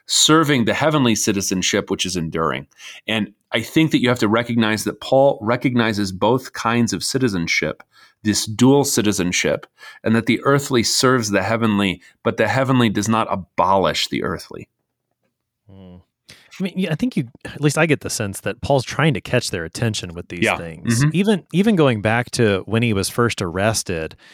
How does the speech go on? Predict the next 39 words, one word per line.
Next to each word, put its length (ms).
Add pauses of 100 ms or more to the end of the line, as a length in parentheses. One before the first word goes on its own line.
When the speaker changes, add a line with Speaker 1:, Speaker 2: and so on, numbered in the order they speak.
(240)
Speaker 2:
and, 280
and 100
he 60
spoke 420
in 160
Greek 320
to 100
the 120
tribune 480
and 120
caught 240
him 120
off 200
guard 420
with 180
that. 460 (120)
I, 140
I 40
mean, 140
like, 180
it's, 200 (100)
it's 260
le-, 200
as 120
if 120
he's 240
trying 260
to 80
make 240
use 180
of 140
this 220
earthly 260
citizenship 600 (500)
to 100
the 80
point 240
of, 220
of 100